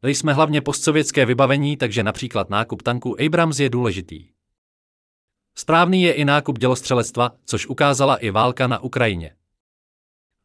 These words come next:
Roli tu hraje i funkce odstrašování. Navíc se zlepšuje polský obranný průmysl, vyrábíme protiletadlové systémy Piorun nebo houfnice Krab.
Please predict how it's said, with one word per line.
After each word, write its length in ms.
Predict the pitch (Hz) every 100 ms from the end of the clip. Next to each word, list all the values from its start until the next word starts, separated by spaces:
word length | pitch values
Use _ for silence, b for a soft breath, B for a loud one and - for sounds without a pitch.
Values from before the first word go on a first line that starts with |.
| -
Roli 140 | 117 135
tu 120 | 156
hraje 300 | 160 165 156
i 120 | 123
funkce 380 | - 156 - 143
odstrašování. 920 | 156 - 160 143 135 101 82 78 85 _ _ _ _ _ _ _ _ _ _ _ _ -
Navíc 320 | - 156 -
se 140 | 147
zlepšuje 380 | 135 147 - 151
polský 400 | 143 143 - 135
obranný 340 | 127 135 131
průmysl, 420 | 123 131 139 127 110
vyrábíme 500 | 113 117 120 113 95
protiletadlové 680 | 104 113 113 117 117 107
systémy 440 | 107 107 123 117 104
Piorun 440 | 120 143 143 147
nebo 200 | 131 117
houfnice 420 | 104 110 107 -
Krab. 220 | - 90